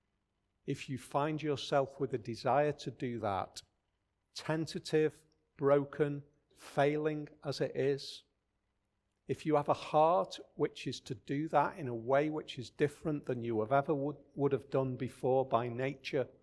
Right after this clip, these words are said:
then the power of the Holy Spirit is working in our hearts so that we might be more like Jesus.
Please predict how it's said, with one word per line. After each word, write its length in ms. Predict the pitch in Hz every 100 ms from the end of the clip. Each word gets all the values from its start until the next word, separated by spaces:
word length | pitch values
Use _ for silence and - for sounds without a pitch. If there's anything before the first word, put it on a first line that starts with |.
| _ _ _ _ _ _ _ _ _ _ _ _ _ _ _ _ _ _ _ _
then 120 | 113
the 80 | 104
power 300 | - 120 143
of 100 | 139
the 80 | 123
Holy 240 | 120 120
Spirit 400 | 110 - 120 123
is 120 | 113
working 640 | 113 120 117 - 117 113 110 -
in 200 | 135 120
our 200 | 113 107
hearts 600 | 98 127 98 92 - -
so 220 | - - 117
that 200 | - -
we 140 | 127
might 420 | 113 135 - - -
be 100 | 120
more 340 | 107 110 107
like 320 | 104 113 110
Jesus. 680 | - 107 104 - - - -